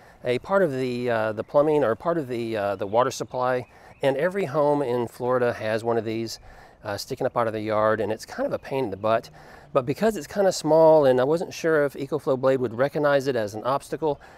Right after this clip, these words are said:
I went ahead and created a no zone, a no-go zone around that. Now, once you've created your no-go zone, you're ready to get started cutting.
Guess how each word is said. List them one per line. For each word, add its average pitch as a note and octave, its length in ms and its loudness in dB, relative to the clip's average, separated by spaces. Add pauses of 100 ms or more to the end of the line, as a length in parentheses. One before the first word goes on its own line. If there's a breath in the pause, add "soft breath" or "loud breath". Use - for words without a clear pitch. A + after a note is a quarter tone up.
(140 loud breath)
I G#3 100 -2
went G#3+ 200 6
ahead D#3 220 0
and C#3 120 -4
created C#3 480 -4
a A2+ 140 -2
no D3 220 2
zone, G#2+ 460 -2 (540 soft breath)
a A2+ 100 -4
no-go B2 320 2
zone G#2+ 320 -2
around G#2+ 380 -2
that. E2+ 280 -10 (300 loud breath)
Now, C#3 140 2
once G3+ 220 6
you've G#3 180 -4
created F3+ 340 0
your D#3 120 0
no-go E3+ 340 4
zone, C3 440 2
you're A2 360 0
ready D3+ 220 0
to C3+ 80 -2
get C#3 200 -2
started C#3 340 0
cutting. D#3 380 -4